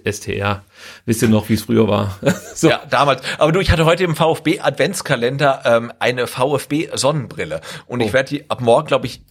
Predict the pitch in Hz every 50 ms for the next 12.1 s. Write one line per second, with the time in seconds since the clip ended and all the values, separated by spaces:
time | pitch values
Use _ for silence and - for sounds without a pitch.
0 | _ - - - 165 170 175 180 170 - 165 151 156 147 - - 160 156 160 156
1 | 156 - - 143 127 117 - - - 131 117 131 143 151 143 - - 113 - -
2 | 120 113 - - - 131 156 147 147 147 117 - - 139 120 113 - - 123 123
3 | - - 90 90 90 - 95 92 - - 104 - 139 127 143 135 - 131 131 -
4 | - - 120 - 131 135 147 175 190 190 - - - - - - - 135 139 135
5 | 139 131 113 - 190 208 - 160 151 - - - - - 156 160 156 143 180 185
6 | 190 - 143 139 - - - - - - - - - - _ _ _ _ _ 170
7 | 175 180 196 208 185 139 - - 139 139 139 151 160 - 156 156 - _ 165 160
8 | 170 175 170 - - 185 214 240 220 - - 202 202 226 220 208 185 160 165 175
9 | 175 175 160 151 139 160 165 180 - - - - - - 131 180 170 170 160 156
10 | 139 123 147 147 156 165 160 - - 151 147 147 160 156 147 139 135 131 131 135
11 | 120 123 127 127 131 135 127 123 127 - - 120 - - 135 139 - - 147 139
12 | 139